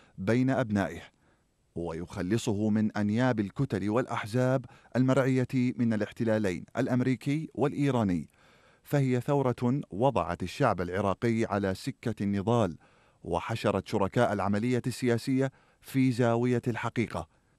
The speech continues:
حقيقة تقول إن صلاحية حكمهم انتهت،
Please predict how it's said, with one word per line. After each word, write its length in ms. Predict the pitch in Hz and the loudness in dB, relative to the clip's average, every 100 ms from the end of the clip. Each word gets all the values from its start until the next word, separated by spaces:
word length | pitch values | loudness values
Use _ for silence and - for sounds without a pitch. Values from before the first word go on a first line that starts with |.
| _ | _
حقيقة 500 | - 127 - 143 107 | -8 -4 -2 0 0
تقول 680 | 98 95 104 - 120 123 123 - - _ | 0 0 -2 2 4 4 2 -4 -20 _
إن 200 | 120 117 | 0 2
صلاحية 600 | 110 110 104 104 123 117 92 | 0 0 0 0 0 0 0
حكمهم 640 | - 135 - 120 117 135 - | -4 -4 -2 0 2 0 -2
انتهت، 480 | 127 131 120 90 - | -2 0 0 -2 -6